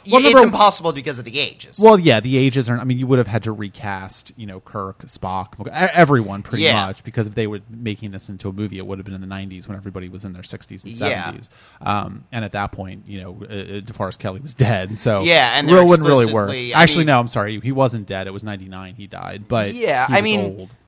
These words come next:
Speaker 1: we see Kirk at several ages throughout the book, and yeah, that's im-,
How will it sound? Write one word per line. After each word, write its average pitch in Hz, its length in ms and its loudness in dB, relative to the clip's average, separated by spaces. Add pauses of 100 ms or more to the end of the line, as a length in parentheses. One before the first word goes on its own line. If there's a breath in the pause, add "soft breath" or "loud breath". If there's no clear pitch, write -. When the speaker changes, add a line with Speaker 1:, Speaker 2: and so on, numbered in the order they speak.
(240 soft breath)
Speaker 1:
we 190 140 -8
see 233 200 -4
Kirk 220 380 2
at 190 160 0
several 196 480 2
ages 165 400 -2
throughout 156 500 2
the 143 60 -6
book, 123 580 -2 (100)
and 117 600 -4 (400 loud breath)
yeah, 170 240 2
that's 160 240 2
im-, 131 160 -12